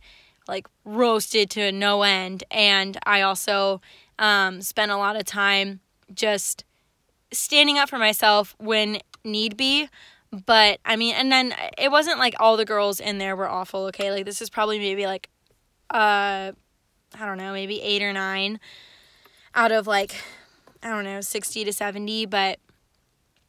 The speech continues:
still, there was just a lot of girls that didn't stick up for me when I thought they would.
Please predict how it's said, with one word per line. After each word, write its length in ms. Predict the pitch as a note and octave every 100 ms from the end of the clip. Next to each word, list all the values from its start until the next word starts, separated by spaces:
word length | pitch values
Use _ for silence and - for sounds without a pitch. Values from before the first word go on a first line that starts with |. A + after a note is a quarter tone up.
| _ -
still, 440 | - - A3+ G#3+ G#3+
there 140 | G#3+
was 120 | G#3
just 220 | G#3 G3
a 60 | A3
lot 160 | G#3+ G3+
of 60 |
girls 280 | G#3+ G3+ G3+
that 180 | G#3 G3
didn't 360 | G3+ G3+ G3+ _ _ _ _
stick 380 | - - A3+ A3
up 160 | G#3
for 180 | - A3
me 380 | G#3+ G#3 G#3 G#3 - _ -
when 280 | G#3 G3+ G3+
I 220 | - G3+
thought 180 | G3+ G3
they 140 | G#3
would. 400 | G3 G3+ G3+ G3